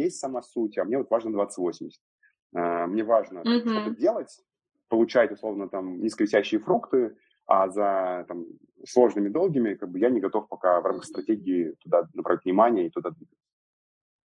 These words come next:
Speaker 2: Мгм.
Speaker 1: Вот.
Speaker 2: Поняла. Поняла. Ну, а если, а, продолжать тему маркетинга, то, ну, как бы это тоже один из очень злободневных вопросов,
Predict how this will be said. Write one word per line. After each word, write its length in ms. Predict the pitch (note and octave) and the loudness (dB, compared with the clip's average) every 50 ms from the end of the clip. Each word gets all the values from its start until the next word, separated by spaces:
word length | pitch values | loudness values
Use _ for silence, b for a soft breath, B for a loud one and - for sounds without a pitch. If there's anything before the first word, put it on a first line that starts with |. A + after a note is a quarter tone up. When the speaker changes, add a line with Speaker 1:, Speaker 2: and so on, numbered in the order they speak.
| _ _ _ _ - - - - | _ _ _ _ -18 -12 -2 2
Speaker 2:
Мгм. 580 | A#3 A#3+ A#3 G#3+ A3 A3 G#3+ G#3+ A3 A#3+ - E4+ E4 | 4 4 4 2 0 -4 -6 -8 -10 -10 -12 -12 -16
Speaker 1:
Вот. 160 | - - _ _ _ _ _ _ _ _ _ - | -18 -20 _ _ _ _ _ _ _ _ _ 0
Speaker 2:
Поняла. 480 | A#3 A#3+ B3 B3+ A#3 G#3 G3 G3 - _ _ b b b b b _ _ _ _ - | 2 2 2 2 0 -4 -10 -12 -14 _ _ b b b b b _ _ _ _ 0
Поняла. 400 | - A3+ B3 B3 A3 G3+ G3+ G#3 | 2 4 4 4 2 0 -2 0
Ну, 220 | A3+ B3 C4+ C4+ - | 2 2 2 2 2
а 140 | - A#3 A#3 A3+ | 2 0 0 0
если, 600 | A3 A#3+ B3+ - - - A#3+ A#3 A3 A3 G#3 - - | -2 -4 -4 -4 -4 -4 -4 -2 -2 -2 -6 -6 -2
а, 440 | G#3 G#3+ G#3+ G#3+ G#3+ G#3+ G#3+ G#3+ G#3+ | 0 2 2 2 2 2 2 2 0
продолжать 480 | G#3+ G#3+ G#3+ G3+ G#3+ A3 A3 A3+ A3+ A#3 | -2 -4 -4 -4 -4 -4 -4 -6 -8 -6
тему 240 | - B3 A#3 A3+ A3+ | -4 -4 -4 -4 -2
маркетинга, 880 | A3+ A3 G3+ F#3+ - - - - - G3+ G3 F#3 F#3+ F#3+ G3+ - - _ - | -2 -2 -2 -4 -6 -12 -12 -10 -10 -10 -10 -12 -10 -10 -10 -14 -14 _ -4
то, 500 | G#3 G#3 G3+ G#3 G#3 G3+ G3+ G3 - _ - | -4 -2 -2 -2 -2 -2 -4 -4 -6 _ -4
ну, 120 | G#3+ G#3+ | -4 0
как 180 | G#3+ A3 G3+ G3 | 0 0 0 2
бы 60 | G#3 | -2
это 120 | G#3 G#3 - | -2 -2 -2
тоже 220 | - A3 G#3 F#3+ G3 | -2 -2 0 0 -2
один 320 | F#3+ F#3 F#3+ F#3 F#3 - - - - | -4 -4 -8 -8 -6 -6 -2 -2 0
из 280 | - G3+ G3+ - - | 0 0 0 -2 0
очень 340 | - G#3+ G#3 G3+ - G#3 G3 | 0 0 0 0 -4 -10 -10
злободневных 720 | F#3 G#3 G#3+ G3+ A3 G#3+ G#3 A3 A3+ A3 G#3 G#3 G3+ - - | -8 -6 -4 0 0 0 0 0 -2 -2 -2 -4 -6 -4 -4
вопросов, 560 | G#3 G3+ - A#3 C4+ E4 F4 F4 - A3+ - | -4 -2 0 2 4 4 4 2 0 -4 -6